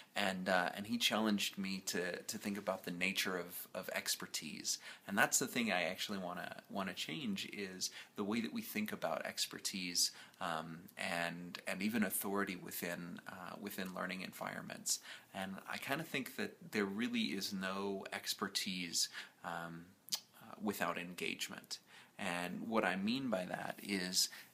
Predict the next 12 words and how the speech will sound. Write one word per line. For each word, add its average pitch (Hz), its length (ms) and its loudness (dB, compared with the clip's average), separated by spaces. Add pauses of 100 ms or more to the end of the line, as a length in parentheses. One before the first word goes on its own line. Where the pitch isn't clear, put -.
(240)
that, 85 500 2
uh, - 260 -6 (240)
someone 117 400 8
who 107 160 -4
considers 101 540 4
themselves - 480 2
an - 120 -4
expert - 560 0
or, 90 200 0
or 90 300 0
is - 160 2
even, 110 500 2